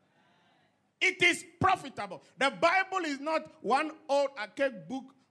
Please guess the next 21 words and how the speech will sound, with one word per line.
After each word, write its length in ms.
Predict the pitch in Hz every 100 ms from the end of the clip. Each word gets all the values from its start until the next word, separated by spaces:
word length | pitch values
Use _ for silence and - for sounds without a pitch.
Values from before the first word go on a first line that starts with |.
| 147
God 260 | 226 277 240
wants 300 | 240 254 214
to 60 | 165
dump 300 | 190 254 254
on 160 | 202 196
you 220 | 240 254
to 200 | - 202
make 260 | 196 254 262
your 120 | 202
life 220 | 226 233
miserable. 600 | 190 240 208 196 190 156 185
No. 300 | - 202 - _ _ _ _ _ _ _ _ _ _ _
The 100 | 160
Bible 960 | 147 120 285 330 339 330 339 330 302 - _ _ _ _ -
is 140 | 202 - -
God's 380 | 381 381 359
word 360 | 247 269 226 170 - _ _ _ _ _ _ _ _
to 180 | 262 262
his 240 | 220 240 - _ -
loving 1080 | 180 262 349 349 285 302 349 339 330 -
children 500 | - 302 294 202 151